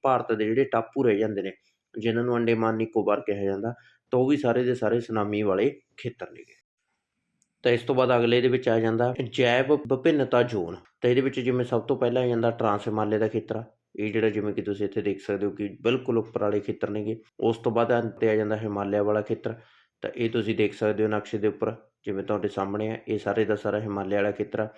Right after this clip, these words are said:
ਇਸ ਤੋਂ ਬਾਅਦ ਗੰਗਾ ਜਮਨਾ ਦੇ ਮੈਦਾਨ ਆ। ਤਾਂ ਇਹ ਜਿਹੜੇ ਗੰਗਾ ਜਮਨਾ ਦੇ ਮੈਦਾਨ ਤੁਸੀਂ ਦੇਖ ਰਹੇ ਹੋ ਆਪਣੀ ਸਕਰੀਨ ਦੇ ਉੱਪਰ, ਇਹ ਭਰਨੇ ਨੇਗੇ। ਇਸ ਤੋਂ ਬਾਅਦ ਮਾਰੂਥਲ ਖੇਤਰ ਆ ਗਿਆ।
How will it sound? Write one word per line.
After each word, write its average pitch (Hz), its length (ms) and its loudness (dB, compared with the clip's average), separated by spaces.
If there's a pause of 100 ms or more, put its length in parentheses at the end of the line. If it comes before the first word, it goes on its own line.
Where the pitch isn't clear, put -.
ਇਸ 123 160 2
ਤੋਂ 123 120 -4
ਬਾਅਦ 123 160 4
ਗੰਗਾ 113 320 2
ਜਮਨਾ 110 360 2
ਦੇ 113 100 2
ਮੈਦਾਨ 104 380 0
ਆ। 110 80 -4 (460)
ਤਾਂ 107 80 2
ਇਹ 110 120 4
ਜਿਹੜੇ 110 180 2
ਗੰਗਾ 107 280 2
ਜਮਨਾ 107 300 0
ਦੇ 104 120 0
ਮੈਦਾਨ 101 380 -2
ਤੁਸੀਂ 104 280 -6
ਦੇਖ 98 220 0
ਰਹੇ 107 180 0
ਹੋ 107 100 -2
ਆਪਣੀ 104 220 -6
ਸਕਰੀਨ 98 360 -4
ਦੇ 98 80 0
ਉੱਪਰ, 107 280 -6 (220)
ਇਹ 107 220 -2
ਭਰਨੇ 113 400 0
ਨੇਗੇ। 107 300 -4 (160)
ਇਸ 113 140 2
ਤੋਂ 117 120 -4
ਬਾਅਦ 117 160 2
ਮਾਰੂਥਲ 113 520 2
ਖੇਤਰ 113 320 -2
ਆ 110 100 2
ਗਿਆ। 110 220 -2